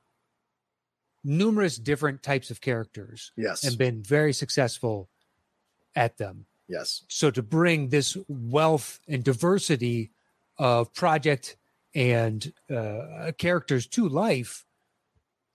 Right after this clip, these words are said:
Speaker 1: I think resonates with me a little bit more. Whereas Cruise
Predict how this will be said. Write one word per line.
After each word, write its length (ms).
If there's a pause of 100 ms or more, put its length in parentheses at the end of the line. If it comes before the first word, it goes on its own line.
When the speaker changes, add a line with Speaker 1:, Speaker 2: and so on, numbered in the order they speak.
(120)
Speaker 1:
I 60
think 200
resonates 460
with 200
me 140
a 60
little 200
bit 160
more. 280
Whereas 680 (1900)
Cruise 840